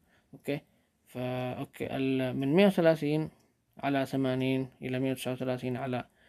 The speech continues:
تسعة وثمانين، هذه ت-، تبدأ تدخلك في الستيج وان هايبرتنشن.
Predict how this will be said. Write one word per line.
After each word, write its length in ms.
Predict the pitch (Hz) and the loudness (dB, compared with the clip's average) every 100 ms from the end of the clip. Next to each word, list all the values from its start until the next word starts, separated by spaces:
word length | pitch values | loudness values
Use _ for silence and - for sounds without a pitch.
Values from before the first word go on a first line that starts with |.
| _ | _
تسعة 340 | - - 131 127 | -8 -2 0 0
وثمانين، 800 | - - - 123 131 131 180 190 _ _ | -4 -10 -6 -4 -2 0 2 0 _ _
هذه 480 | - 147 139 156 180 - - - | 2 4 6 4 2 -4 -20 -16
ت-، 460 | - 127 127 123 113 - | -8 -4 -4 -4 -8 -10
تبدأ 240 | 139 131 | -8 -6
تدخلك 500 | 135 147 - 147 156 | -4 -4 -2 2 2
في 340 | - 143 147 131 | 2 0 2 0
الستيج 380 | 123 - 135 | -6 -4 -2
وان 120 | 135 127 | 0 0
هايبرتنشن. 680 | 123 123 - 131 - 202 | -2 -4 -4 -6 0 0